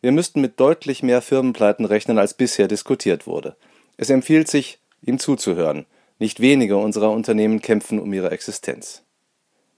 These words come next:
Jeder wird sofort an die Corona-Krise denken, die tatsächlich ganze Branchen in schwere Wasser führte. Aber auch schon vorher schufen Handelskriege eine lahmende Weltkonjunktur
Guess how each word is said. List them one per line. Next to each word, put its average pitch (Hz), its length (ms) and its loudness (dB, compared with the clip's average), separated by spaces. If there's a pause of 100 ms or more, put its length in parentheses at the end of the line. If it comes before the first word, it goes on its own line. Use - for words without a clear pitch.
(480)
Jeder 143 220 4
wird 151 160 4
sofort 147 360 2
an 131 120 2
die 123 160 -2
Corona-Krise 107 760 -2
denken, 113 320 -2
die 107 100 -4
tatsächlich 117 540 -2
ganze 117 280 0
Branchen 113 440 0
in 101 100 -8
schwere 110 340 0
Wasser 101 240 0
führte. 85 360 -8 (480)
Aber 110 180 2
auch 120 100 2
schon 123 160 -2
vorher 104 460 2
schufen 107 340 -4
Handelskriege 131 600 2
eine 107 160 2
lahmende 110 420 2
Weltkonjunktur 123 800 0